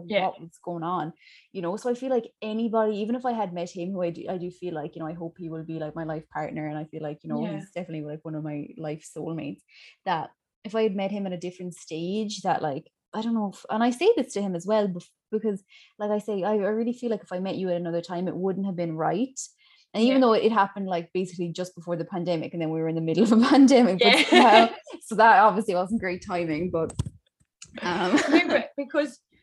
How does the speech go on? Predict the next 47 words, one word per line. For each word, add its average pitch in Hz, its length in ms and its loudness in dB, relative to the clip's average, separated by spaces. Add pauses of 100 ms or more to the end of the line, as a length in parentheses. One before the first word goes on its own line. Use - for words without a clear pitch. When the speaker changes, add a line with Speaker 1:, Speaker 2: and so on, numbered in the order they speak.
(220)
Speaker 1:
because 269 400 -6 (840)
if 254 180 -6
you 311 80 0
had 285 180 -2
met 269 240 -2
him 254 180 2
before, 269 360 4
maybe 226 240 -2
you 220 140 -2
wouldn't 208 260 -2
have 196 200 -2
recognized 214 560 -2
him 202 80 -8
and 202 100 -8
you 190 80 -10
wouldn't 196 280 -8
have 185 200 -6
seen 240 420 -4
all 196 220 -8
this 190 220 -14
stuff 196 320 -8 (880)
in 262 160 6
Speaker 2:
Yeah. 196 300 2
Speaker 1:
him. 247 100 -18 (220)
You - 220 -20
wouldn't 196 200 -10
have 175 140 -6
liked 196 280 -4
all 185 120 -10
the 180 140 -6
stuff 202 360 -12
in 196 120 -8
him, 175 440 -8
or 196 100 -8
maybe, 196 400 -6
like, 220 220 -4 (440)
and 220 260 -2 (400)
you 226 140 -2
met 262 220 0
him 247 160 2
at 196 120 2
a 196 60 0
perfect 208 420 -4
time 220 140 -2
because 202 280 -6
you 208 140 -10
keep 233 280 -12